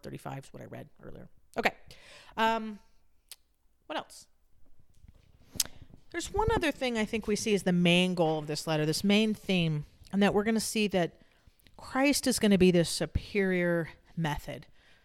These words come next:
uh, the superior role to maybe the old ways. Whether, remember, if you were an Old Testament person or a Jew in the day, you might have been tempted to turn back to that, right? Your old habits, your old custom, your old belief. And the, uh,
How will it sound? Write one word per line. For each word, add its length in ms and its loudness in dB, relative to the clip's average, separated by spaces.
uh, 140 -2
the 120 -2
superior 1000 -4
role 540 -2
to 160 -8
maybe 460 0
the 160 4
old 560 4
ways. 500 -2
Whether, 460 0
remember, 380 0
if 160 2
you 120 2
were 100 2
an 80 2
Old 160 0
Testament 380 -4
person 400 0
or 100 0
a 40 -4
Jew 240 0
in 100 2
the 60 -2
day, 300 2
you 60 -2
might 120 2
have 100 2
been 200 4
tempted 320 0
to 60 -4
turn 260 0
back 260 2
to 80 -4
that, 320 2
right? 240 0
Your 220 -2
old 280 2
habits, 500 -2
your 120 -4
old 220 -2
custom, 560 -4
your 160 -2
old 260 0
belief. 400 0
And 320 4
the, 220 -6
uh, 260 2